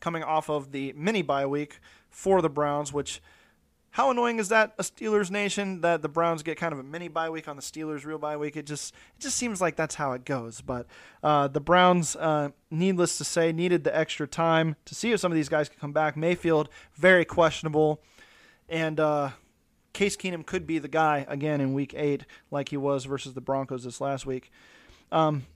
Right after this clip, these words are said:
Odell Beckham Junior, uh, he practiced on Monday. He was the only wide receiver of, uh, the three big ones there in Cleveland, um, O B J, uh, Jarvis Landry, and Donovan Peoples-Jones, who has come on a little bit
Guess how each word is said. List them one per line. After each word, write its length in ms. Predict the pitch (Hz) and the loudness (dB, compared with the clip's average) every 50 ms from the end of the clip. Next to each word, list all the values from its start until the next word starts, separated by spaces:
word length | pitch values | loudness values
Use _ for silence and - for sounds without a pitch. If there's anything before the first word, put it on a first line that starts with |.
| _ _ _ | _ _ _
Odell 220 | 208 233 254 254 | 10 12 12 12
Beckham 300 | 226 247 233 233 226 190 | 10 8 4 4 0 0
Junior, 420 | 170 220 240 233 240 240 240 240 240 _ _ _ _ | 2 2 2 4 4 4 2 2 -2 _ _ _ _
uh, 200 | - 165 170 160 | -4 -2 -2 -2
he 180 | 147 180 240 285 | -2 -2 -2 -2
practiced 500 | - - 185 185 196 214 - 240 - - | 0 4 4 4 4 4 0 -6 -2 0
on 180 | 220 214 208 | 2 2 2
Monday. 440 | 196 196 202 208 208 214 220 220 220 | 4 4 4 4 4 2 2 2 2
He 180 | 196 - 196 240 | 0 0 -2 2
was 300 | 233 185 156 - - - _ _ _ _ _ _ - | 2 2 2 0 -6 -12 _ _ _ _ _ _ -10
the 220 | 143 165 175 - _ 175 | -8 -8 -8 -6 _ 0
only 540 | 175 202 254 254 214 185 170 170 165 170 - _ _ _ _ _ | 0 0 0 -2 -6 -8 -8 -8 -10 -14 -18 _ _ _ _ _
wide 240 | _ 156 170 170 160 | _ 0 0 0 0
receiver 460 | 156 151 - - 175 170 151 160 160 | -2 -6 -6 -6 -6 -4 -2 -2 -2
of, 460 | 147 151 156 156 151 147 143 135 - - - - _ _ _ _ _ _ _ _ - | 0 2 2 2 2 0 -2 -6 -14 -20 -20 -20 _ _ _ _ _ _ _ _ -4
uh, 140 | 160 147 147 | -4 -2 -2
the 100 | 139 127 | -4 -8
three 260 | - - 190 208 196 | -8 -6 -4 -4 -4
big 220 | 160 147 185 190 175 | -2 -2 -2 -2 0
ones 300 | 175 170 165 156 135 139 | -2 -4 -4 -4 -4 0
there 280 | 165 160 160 160 156 | 2 2 2 2 2
in 520 | 156 143 160 160 156 156 151 151 151 147 - _ _ _ _ _ _ | 0 -2 -4 -6 -4 -6 -6 -8 -10 -14 -16 _ _ _ _ _ _
Cleveland, 680 | - 175 175 175 175 160 151 160 156 156 156 151 147 185 - | -4 0 0 2 2 0 0 -2 -2 -2 -2 -4 -6 -8 -6
um, 400 | - 143 139 135 135 135 143 - _ | -4 -4 -4 -4 -6 -8 -10 -8 _
O 120 | - 160 156 | 0 2 2
B 100 | 156 151 | 2 -2
J, 460 | 135 151 156 156 151 147 151 147 - - - _ _ _ _ _ | 0 0 0 2 2 2 0 -2 -4 -10 -20 _ _ _ _ _
uh, 220 | - 143 131 127 - | -14 -12 -12 -12 -4
Jarvis 420 | 139 160 165 165 151 151 - - | 0 2 4 4 4 0 -4 -4
Landry, 560 | 147 151 151 151 139 135 143 139 135 147 - _ | -4 -4 -4 -4 -4 -4 -4 -6 -6 -8 -12 _
and 220 | - 143 139 139 139 | -10 -10 -10 -6 -4
Donovan 360 | 160 160 180 180 160 156 147 | -2 -2 -2 -2 -6 -10 -12
Peoples-Jones, 1080 | 139 - 170 156 - 147 143 131 - - _ - 135 - - 170 170 160 151 151 139 - | -12 -12 -12 -10 -10 -10 -10 -10 -14 -18 _ -20 -12 -6 -2 0 0 0 -2 -4 -8 -8
who 80 | 151 143 | -6 -6
has 100 | 135 - | -8 -6
come 200 | - 156 147 139 | -6 -4 -2 -2
on 180 | 143 143 143 | -2 0 0
a 40 | 139 | -2
little 160 | 139 139 139 | -2 -2 -2
bit 200 | 139 143 131 - | -2 -2 -4 -4